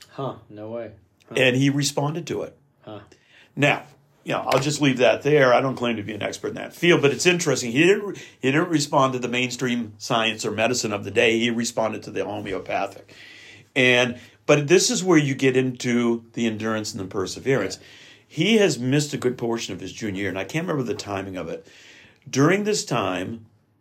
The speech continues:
Speaker 2: while he was ill, he was going to beat his stutter.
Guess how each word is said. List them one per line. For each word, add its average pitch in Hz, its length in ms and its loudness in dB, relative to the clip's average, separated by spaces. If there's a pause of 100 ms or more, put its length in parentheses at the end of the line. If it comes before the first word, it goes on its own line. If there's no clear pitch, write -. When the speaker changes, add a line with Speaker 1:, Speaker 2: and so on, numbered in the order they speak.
(160)
Speaker 2:
while 120 300 2
he 147 160 0
was 147 180 -2
ill, 92 320 0 (800)
he - 300 -4
was 143 180 0
going 120 240 -2
to 110 60 -10
beat 101 220 -6
his 101 120 -8
stutter. - 400 -4